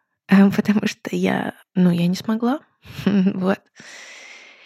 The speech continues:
И как будто снова проживаю, или не снова, а проживаю то, что недопрожила. И теперь я сижу дома взаперти,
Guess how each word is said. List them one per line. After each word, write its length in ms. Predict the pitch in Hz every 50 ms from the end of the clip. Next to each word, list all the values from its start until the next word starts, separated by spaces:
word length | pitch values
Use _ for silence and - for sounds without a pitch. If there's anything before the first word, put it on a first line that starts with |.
| - _ _ _ _ _ _ _
И 460 | - 190 180 180 180 175 170 180 - _
как 240 | - - - 220 202
будто 220 | 202 - - 208
снова 280 | - - 190 190 190 185
проживаю, 720 | - - 180 180 185 175 180 185 202 214 208 190 180 175 _ _ _ _ _ _ _ _ _ _ _ _ _ _ _ _ -
или 200 | - 220 220 208
не 140 | 202 202 208
снова, 540 | - - 226 226 226 196 190 175 170 - _
а 100 | - 180
проживаю 520 | 165 - - 185 185 190 - 196 208 208 208
то, 160 | - - 196
что 220 | - - - 185
недопрожила. 840 | 175 175 175 180 185 - - 185 185 180 185 180 180 180 180 180 180 - _ _ _ _ _ _ _ _ _ _ _ _ _ _ _ -
И 100 | - 202
теперь 280 | - 220 - 208 208
я 100 | 208 208
сижу 300 | 190 - - 202 196 202 196
дома 500 | 185 196 202 208 226 247 247 214 190 202 _ _ _
взаперти, 840 | - 190 185 185 180 - 185 170 175 165 - - - 196 214 247 269